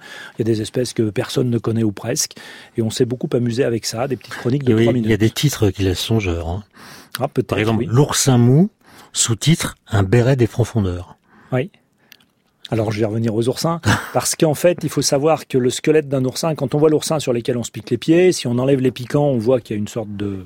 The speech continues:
Speaker 1: de coque, de boîte, euh, si je peux me <coughs> permettre cette expression, pas très scientifique, il y a une corde, une sorte de boîte qui est assez rigide, euh, qui est même très rigide. Mais cette boîte, si on la regarde en détail, elle est faite de calcite, donc un matériel rigide, mais elle est aussi faite de collagène.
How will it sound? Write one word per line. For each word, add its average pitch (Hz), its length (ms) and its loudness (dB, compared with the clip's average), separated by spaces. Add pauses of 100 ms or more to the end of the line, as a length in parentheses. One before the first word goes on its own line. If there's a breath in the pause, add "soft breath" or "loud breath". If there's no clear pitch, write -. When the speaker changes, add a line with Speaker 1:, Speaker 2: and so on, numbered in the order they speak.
Speaker 1:
de 110 200 -10
coque, - 420 -2
de 113 100 -4
boîte, 113 520 -4 (760 loud breath)
euh, 110 460 -8
si - 180 -10
je - 100 -12
peux 113 120 -6
me 110 80 -4 (140)
<coughs> - 180 -12
permettre 127 340 -4
cette - 160 -6
expression, 165 560 -4 (160)
pas 92 80 -12
très - 160 -6
scientifique, 127 720 -6 (480 loud breath)
il 120 40 2
y - 20 4
a - 20 4
une 117 140 0
corde, 151 240 2
une 131 160 2
sorte 127 200 0
de 113 120 0
boîte 139 500 -2
qui - 80 -6
est 120 100 -6
assez 127 200 -2
rigide, 131 480 0 (580 loud breath)
euh, 135 160 -12
qui - 120 -10
est - 20 -4
même 127 180 -2
très 156 240 2
rigide. 107 440 -4 (600 loud breath)
Mais 139 300 0
cette 147 220 2
boîte, 185 300 2
si - 120 -2
on 143 80 2
la 139 80 0
regarde 139 260 2
en 135 60 0
détail, 175 360 2
elle 139 100 2
est 127 40 2
faite 127 200 -2
de 113 100 0
calcite, - 580 -4
donc 113 180 -8
un 107 60 -8
matériel 101 400 -8
rigide, 117 320 -2
mais 131 80 0
elle 113 80 0
est - 20 4
aussi 123 220 0
faite 160 220 -2
de 117 80 -2
collagène. 104 580 -2